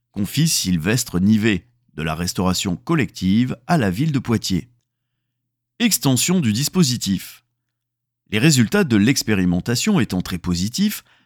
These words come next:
la collation du matin est pérennisée pendant cette année scolaire pour les élèves de l'école Alphonse Daudet.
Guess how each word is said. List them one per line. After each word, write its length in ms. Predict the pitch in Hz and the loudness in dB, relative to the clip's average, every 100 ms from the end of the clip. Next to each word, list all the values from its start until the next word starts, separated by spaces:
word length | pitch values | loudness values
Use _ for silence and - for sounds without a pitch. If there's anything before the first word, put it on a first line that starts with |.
| _ | _
la 120 | - - | -8 0
collation 480 | 165 165 - 226 | 4 4 2 0
du 140 | 156 113 | 2 2
matin 440 | 113 135 185 214 - | 2 2 0 -2 0
est 160 | 135 | 0
pérennisée 800 | - 165 175 180 147 113 98 135 | 0 0 2 2 2 2 2 0
pendant 500 | 143 160 139 107 139 | 0 -4 -2 0 -2
cette 320 | - 117 101 | -2 -2 -2
année 180 | 113 139 | -2 -2
scolaire 440 | 143 - 92 98 123 _ | -4 -2 0 0 -2 _
pour 220 | 220 185 | 0 4
les 240 | 147 98 | 4 4
élèves 260 | 98 95 131 | 4 2 2
de 80 | 165 | 2
l'école 400 | 127 95 107 131 | 2 2 0 2
Alphonse 400 | 120 - 117 90 | -2 0 -2 0
Daudet. 380 | 98 87 76 | 0 0 -2